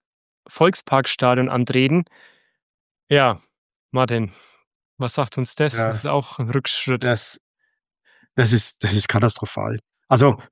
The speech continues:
Speaker 2: egal aus welchem Grunde das jetzt ist, ne? Es heißt, die Konzerte haben den Rasen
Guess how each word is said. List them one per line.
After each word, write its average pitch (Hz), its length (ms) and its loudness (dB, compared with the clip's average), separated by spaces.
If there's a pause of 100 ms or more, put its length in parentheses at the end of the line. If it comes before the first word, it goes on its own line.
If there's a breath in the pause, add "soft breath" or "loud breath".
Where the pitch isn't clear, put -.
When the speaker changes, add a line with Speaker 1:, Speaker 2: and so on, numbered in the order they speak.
Speaker 2:
egal 127 440 4
aus 135 160 2
welchem 123 200 6
Grunde 123 300 4
das 110 180 -4
jetzt - 260 -8
ist, - 200 -12
ne? 120 180 -2 (840)
Es - 220 -8
heißt, 127 380 2
die 123 120 4
Konzerte 127 560 -2
haben 120 220 0
den 117 100 0
Rasen 131 640 0